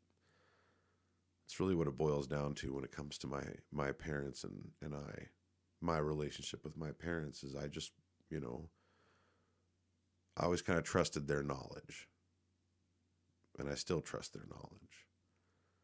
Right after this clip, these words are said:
My mom, that's one of the things that I miss about her, is she didn't mince words, you know. She let you know how it was.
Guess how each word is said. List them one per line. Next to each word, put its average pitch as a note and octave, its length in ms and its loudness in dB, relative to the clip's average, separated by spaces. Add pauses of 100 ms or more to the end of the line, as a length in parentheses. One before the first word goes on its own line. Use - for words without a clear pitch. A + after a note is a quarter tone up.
(680)
My G#1+ 100 -2
mom, C#2+ 460 0 (600)
that's C2 240 -6
one C#2 140 -2
of C#2 80 -2
the C2 60 -4
things C#2 320 -4
that C#2+ 100 -2
I C#2 80 2
miss D#2 260 0
about - 300 -8
her, G1+ 380 -8
is - 260 -8
she - 180 -8
didn't C#2+ 260 -2
mince C#2 280 -2
words, C2+ 420 -2
you A1 80 -8
know. B1+ 280 -8 (120)
She - 180 -6
let C#2+ 200 -2
you C#2 80 -4
know D2+ 80 -2
how D#2 200 -2
it - 100 -4
was. D2+ 400 0